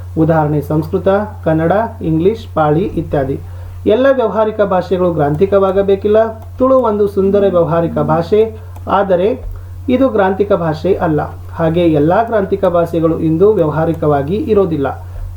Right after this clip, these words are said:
ದೇವಭಾಷೆ ಎನಿಸಿಕೊಂಡ ಸಂಸ್ಕೃತ ಸರ್ವಸಂಪನ್ನತೆಯಿಂದ ಕೂಡಿದ ಗ್ರಾಂಥಿಕ ಭಾಷೆಯಾಗಿದೆ, ಆದರೆ ಇಂದು ಯಾವುದೋ ಪ್ರದೇಶದಲ್ಲಿ ಅದು ವ್ಯಾವಹಾರಿಕ ಭಾಷೆ ಇಲ್ಲ ಅನ್ನೋದು ಬರಿಬೇಕು. ಮುಂದಿನ ಪ್ರಶ್ನೆ, ವಚನಕಾರರ ದೃಷ್ಟಿಯಲ್ಲಿ ಅರಿವು ಎಂದರೆ ಏನು?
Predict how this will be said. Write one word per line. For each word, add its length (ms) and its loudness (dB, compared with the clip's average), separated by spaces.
ದೇವಭಾಷೆ 560 2
ಎನಿಸಿಕೊಂಡ 580 -2
ಸಂಸ್ಕೃತ 560 0
ಸರ್ವಸಂಪನ್ನತೆಯಿಂದ 1000 0
ಕೂಡಿದ 440 0
ಗ್ರಾಂಥಿಕ 420 -2
ಭಾಷೆಯಾಗಿದೆ, 800 2
ಆದರೆ 380 2
ಇಂದು 340 0
ಯಾವುದೋ 440 2
ಪ್ರದೇಶದಲ್ಲಿ 640 0
ಅದು 280 0
ವ್ಯಾವಹಾರಿಕ 680 -2
ಭಾಷೆ 380 0
ಇಲ್ಲ 420 0
ಅನ್ನೋದು 280 -2
ಬರಿಬೇಕು. 460 -4
ಮುಂದಿನ 260 4
ಪ್ರಶ್ನೆ, 460 -2
ವಚನಕಾರರ 680 2
ದೃಷ್ಟಿಯಲ್ಲಿ 520 0
ಅರಿವು 440 2
ಎಂದರೆ 320 2
ಏನು? 340 -2